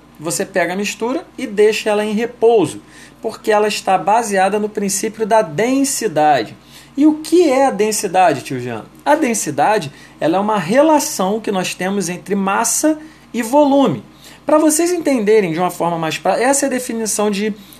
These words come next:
é, densidade, é uma relação entre massa e volume. Massa é a quantidade de material que eu tenho num corpo, a quantidade de matéria, de átomos, moléculas, e volume é o espaço que ele ocupa. Então, como se dá essa relação?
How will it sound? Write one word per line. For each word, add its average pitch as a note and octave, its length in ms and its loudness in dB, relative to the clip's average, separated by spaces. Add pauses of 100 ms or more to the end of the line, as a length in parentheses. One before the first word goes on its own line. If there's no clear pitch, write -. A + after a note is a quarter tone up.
(140)
é, E3 360 0
densidade, D3+ 720 -2
é D3 40 0
uma F3 160 -2
relação G3 580 -2
entre D#3 200 -8
massa A#3+ 400 -2
e A#3 40 -12
volume. F#3+ 440 -2 (300)
Massa C#4 560 -2 (160)
é F#3 80 -2
a F#3+ 80 2
quantidade G#3 720 -2
de G3+ 80 -4
material G3+ 720 2
que E3 120 -8
eu E3+ 60 -4
tenho D#3 320 -2
num F3+ 140 -4
corpo, G3 400 0
a E3 40 -4
quantidade C3+ 560 -4
de C3 80 -8
matéria, D3+ 600 0
de A#2 160 -8
átomos, B2+ 540 -2
moléculas, E3 720 -2 (420)
e D#4 300 4 (180)
volume B3 460 2
é C4 40 2
o C4 100 4
espaço - 800 0
que F3+ 160 -6
ele E3 140 0
ocupa. D3+ 580 -4 (280)
Então, E4+ 280 0
como E4+ 320 2
se D4+ 160 -2
dá C#4 120 0
essa A#3 200 0
relação? G#3 560 0